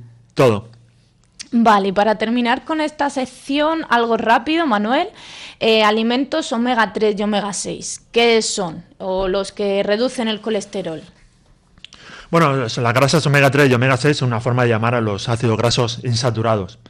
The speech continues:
Speaker 1: Los omega tres hacen referencia a ácidos grasos del tipo linoleico o al epa y al D P H, mientras que los omega seis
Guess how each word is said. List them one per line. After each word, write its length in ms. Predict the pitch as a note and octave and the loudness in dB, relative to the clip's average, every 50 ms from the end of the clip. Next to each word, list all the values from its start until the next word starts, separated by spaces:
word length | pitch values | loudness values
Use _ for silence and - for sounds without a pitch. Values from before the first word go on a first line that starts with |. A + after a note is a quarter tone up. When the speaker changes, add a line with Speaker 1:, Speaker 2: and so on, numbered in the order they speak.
| - - - - - | -20 -20 -20 -14 -10
Speaker 1:
Los 140 | - A#2+ - | -8 -6 -4
omega 320 | B2+ C3 C3+ C3 C3 B2 | 0 0 2 2 2 2
tres 220 | A#2+ C#3 D#3 C#3 C#3+ | 0 0 -2 0 -2
hacen 240 | C3+ - C3+ B2 A#2 | -4 -4 -4 -6 -4
referencia 680 | B2 A#2 A#2 B2 A#2 B2+ C3+ C3 D3+ C#3+ C#3+ D3 D3+ | -6 -6 -4 -2 -2 -2 -2 -2 -2 0 0 -2 -2
a 420 | A#2+ A#2 A2+ A2 G#2+ G#2+ G2+ G2 - _ _ _ _ _ _ _ _ _ - | -4 -6 -8 -6 -8 -8 -10 -12 -16 _ _ _ _ _ _ _ _ _ -14
ácidos 300 | C#3+ C3 C3+ C#3 C3 A#2+ | -10 -8 -4 -2 -2 0
grasos 280 | C3 C#3 C#3+ - D3+ B2+ | 0 0 0 0 -2 -2
del 140 | A#2+ A2+ | -2 -2
tipo 240 | A#2 C3 A2+ B2+ A#2+ | -2 -2 -2 -2 -2
linoleico 640 | A#2 A#2 A#2 A#2 A#2 A2 A2+ B2 C3+ C#3 C3 C#3+ C#3 | 0 0 0 0 0 -2 -2 -2 -4 -4 -4 -4 -4
o 380 | C#3 C#3 B2 A2 G#2 G#2+ G#2 G2+ | -4 -4 -4 -4 -6 -6 -6 -6
al 160 | G2+ A2 A#2+ | -6 -4 -4
epa 400 | C3+ A#2 C#3+ C#3+ D3 D3 - - - - - - - | -2 0 0 -2 -2 -2 -8 -14 -20 -20 -20 -12 -6
y 80 | C#3 | -4
al 500 | C3 B2 A#2 A#2 A2+ A2+ A2+ A2 A2 A2+ - - | -2 -2 -2 -2 -2 -2 -2 -4 -6 -10 -12 -10
D 160 | C3 C3+ C3 B2 | -6 -4 -4 -4
P 140 | A#2+ A#2+ A#2 | -2 -2 -2
H, 220 | A#2 A2+ - A#2 | -4 -4 -6 -6
mientras 320 | A2+ A#2 A2 A#2 G#2+ G#2+ | -6 -6 -6 -6 -8 -10
que 120 | - - A2 | -10 -12 -12
los 180 | G#2 G2 - | -12 -10 -8
omega 260 | A2+ A2 A#2+ A#2+ B2 A#2 | -6 -4 0 0 0 0
seis 380 | - C#3+ C3+ C#3+ D#3 - - | 0 0 0 0 -2 -4 -8